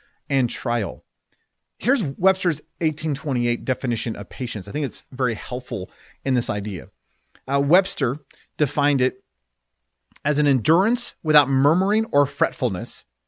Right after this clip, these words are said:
In other words, there's no distress or irritation. That it's an inner calm which bears circumstances and problems without grumbling. So it's being content in your circumstances. It's the ability to wait.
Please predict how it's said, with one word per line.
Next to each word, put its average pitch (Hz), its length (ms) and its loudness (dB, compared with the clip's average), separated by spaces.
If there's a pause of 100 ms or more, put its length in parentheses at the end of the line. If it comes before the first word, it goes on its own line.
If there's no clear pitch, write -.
(140)
In 160 60 -2
other 156 100 2
words, 135 120 0
there's 135 220 -4
no 143 100 0
distress 135 560 -2
or 127 60 -2
irritation. 110 600 -4 (580)
That 165 100 4
it's 165 140 2
an 170 80 0
inner 185 260 4
calm 180 480 0
which 143 220 -4
bears 156 360 2
circumstances 175 800 -2
and 120 140 0
problems 160 460 -2
without 147 240 -2
grumbling. 117 500 -2 (380)
So - 140 -2
it's 139 100 -4
being 151 180 4
content 147 560 0
in 147 100 -2
your 131 120 0
circumstances. 110 760 -6 (680)
It's 190 280 4
the 165 160 2
ability 180 500 4
to - 120 -4
wait. 160 420 -4